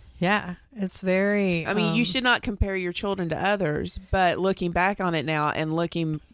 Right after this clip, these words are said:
Speaker 2: um, you know, I'll, I've got a friend in mind, and her schedule was very, very regimented. The children had, you know, they had this much phone time,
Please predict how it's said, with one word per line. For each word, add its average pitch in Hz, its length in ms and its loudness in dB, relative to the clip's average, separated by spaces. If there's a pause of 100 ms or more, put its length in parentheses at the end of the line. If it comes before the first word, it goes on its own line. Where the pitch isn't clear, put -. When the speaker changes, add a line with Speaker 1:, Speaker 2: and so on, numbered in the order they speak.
(180)
Speaker 2:
um, 160 300 -2 (120)
you 165 160 -4
know, 151 120 0
I'll, 156 280 0 (200)
I've 165 140 -2
got 170 140 2
a 165 40 0
friend 170 460 0
in 160 160 0
mind, 147 500 -2 (440)
and 160 480 0 (380)
her 185 220 2
schedule 170 540 2
was 165 240 0
very, 165 280 2
very 160 400 2
regimented. 156 840 0 (280)
The 165 100 -2
children 165 520 0
had, 151 580 -2 (280)
you 156 120 -2
know, 143 220 0 (420)
they 160 140 0
had 156 340 0
this 190 300 4
much 190 320 0
phone 208 340 0
time, 196 600 0